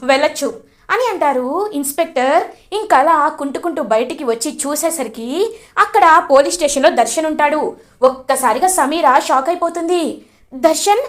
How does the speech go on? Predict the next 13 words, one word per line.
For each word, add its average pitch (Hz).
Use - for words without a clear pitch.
అని 440
అంటుంది. 415
దర్శన్ 294
సమీర 339
చెంపపై 339
కొడతాడు. 311
ఛా, 466
అసలు 415
నువ్వు 403
మనిషివేనా? 339
నువ్వు 508
ఒక 508
ఆడపిల్లవేనా? 403